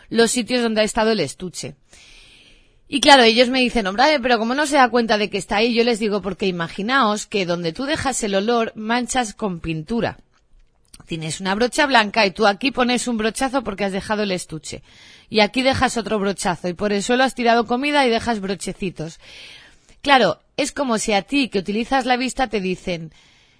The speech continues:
"¿Dónde hay más cantidad de pintura y está más fresca?". Pues tienes que revisarlo todo, porque ellos realmente ven lo que huelen.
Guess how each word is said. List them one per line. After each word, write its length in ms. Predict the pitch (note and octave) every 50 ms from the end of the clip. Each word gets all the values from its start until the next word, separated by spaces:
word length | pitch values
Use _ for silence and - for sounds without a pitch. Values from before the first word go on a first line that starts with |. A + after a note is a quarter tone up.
| _ _ _ _
"¿Dónde 480 | - G#3 G3+ B3+ C4 C4+ C#4 C4+ C#4+ C#4+
hay 180 | C#4 C4+ C4
más 360 | B3 A#3+ B3 A#3+ A3 - - _ -
cantidad 360 | - - B3 A3+ G3+ A3+ A#3+ A#3
de 100 | A#3 A3+
pintura 400 | - A#3 G#3+ G#3 - A#3 A#3+ A#3
y 100 | A3+ A3
está 240 | G3+ - - A#3
más 220 | G#3+ G#3+ G#3+ F#3+ -
fresca?". 540 | - A3 G#3+ G3+ F3+ - - - F3 E3+ -
Pues 140 | - G#3+ G3+
tienes 260 | - A3 G#3+ A#3 A#3+
que 140 | - - C4
revisarlo 540 | A#3+ C4+ C#4 C4 A#3 - A#3 A3 G3+ G#3+ G#3
todo, 240 | - C4+ C4+ B3+ A3
porque 260 | G3 G#3 F3+ - G#3+
ellos 180 | G#3 A3+ A#3+ A3+
realmente 640 | A#3 B3+ B3 A#3 A3+ A#3 B3 A#3+ A#3 - C4+ C4+ C4
ven 460 | G3 E3+ F3 A#3 A#3+ B3+ C4 B3 - _ _ _ _ _ _ _ _ _ _ _ _
lo 260 | - A3+ A3 G#3+ G3 -
que 220 | - G#3+ G3+ G3
huelen. 500 | F#3 G#3+ A#3 A3+ G#3 D#3+ C3 - - F#3+